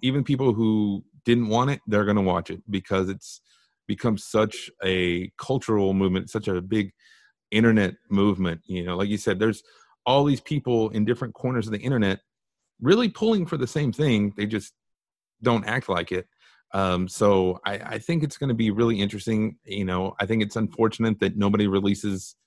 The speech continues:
streaming numbers because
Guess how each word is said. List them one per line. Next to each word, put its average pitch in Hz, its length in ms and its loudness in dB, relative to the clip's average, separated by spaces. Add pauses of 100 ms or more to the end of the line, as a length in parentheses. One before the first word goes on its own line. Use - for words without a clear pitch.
(280)
streaming 113 440 2
numbers 123 600 2 (220)
because 92 600 2